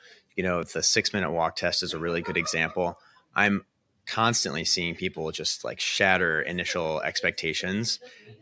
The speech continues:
um, with their endurance. Um, you know, I had a patient a while ago who, for whatever reason, she was in a wheelchair, gonna be in a wheelchair for a little while.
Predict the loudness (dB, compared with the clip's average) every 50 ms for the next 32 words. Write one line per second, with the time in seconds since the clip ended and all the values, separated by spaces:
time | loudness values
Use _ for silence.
0 | -6 -2 0 0 2 0 0 -2 -4 -8 -6 -4 0 0 0 0 -2 -4 -6 -6
1 | -4 -4 -2 -4 -4 -4 -2 -2 0 0 -2 -2 -4 -4 -6 -6 _ _ _ _
2 | _ _ _ _ _ -6 -4 -2 -2 -2 -4 -4 -8 -10 -10 -8 -6 -4 -2 -2
3 | 0 2 2 2 2 2 0 0 0 -2 -2 -2 0 -2 -2 -2 -2 -4 _ _
4 | _ _ _ _ _ _ _ _ _ -4 -2 0 2 2 2 2 0 -2 -2 -2
5 | -2 -2 -2 -4 -4 -6 -6 -6 -6 -8 _ _ _ _ _ _ _ _ -4 -4
6 | -2 2 2 4 4 4 4 4 2 2 0 0 0 0 -2 -2 -2 -4 -4 -4
7 | -6 -8 -8 -6 -4 -2 2 2 0 0 0 -2 0 -2 -2 -2 -6 -10 -8 -6
8 | -4 -2 -2 -2 -2 -4 -4 -4 -2 -2 -2 -2 -2 -6 -8 -6 -6 -6 -4 -4
9 | -4 -4 -4 -4 -6 -8